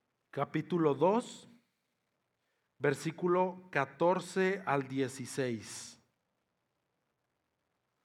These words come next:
Te la voy a leer en una versión que se llama El Mensaje. Entonces necesito que me acompañes, nada más viéndome y escuchando.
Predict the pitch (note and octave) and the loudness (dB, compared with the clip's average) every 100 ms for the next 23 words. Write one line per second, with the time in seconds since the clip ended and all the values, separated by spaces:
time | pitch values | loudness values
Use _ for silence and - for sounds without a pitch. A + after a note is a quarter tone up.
0 | _ _ _ _ - C#3 C#3 D#3 F#3 F3 | _ _ _ _ -2 2 4 6 6 8
1 | F3 F3+ F#3 E3+ C3 D#3 D3 E3+ D#3 C#3 | 6 4 4 4 0 -4 -4 -4 -2 2
2 | C#3 C#3+ C#3+ C3+ C3 - D#3 - G2 - | 2 2 -2 -2 -4 0 0 0 -12 -14
3 | _ _ _ _ _ _ _ B2+ D3+ D3+ | _ _ _ _ _ _ _ -4 -2 -2
4 | D3 C#3+ C3 C#3 F#3 E3+ D3+ C#3 C#3 C3+ | -2 -4 -10 -4 -4 -2 -2 -2 -2 -4
5 | C3 E3 E3+ B3 - D3+ D3 D3+ D#3 D3 | 4 4 4 0 -2 -4 0 0 2 -2
6 | C#3 D#3 E3 G3 G#3+ C#4 C#4 - C#3+ B2+ | -2 -2 -2 -2 -2 -4 -8 -10 -4 -4
7 | A#2 - B2 C3+ B2 | -4 -8 -6 -4 -4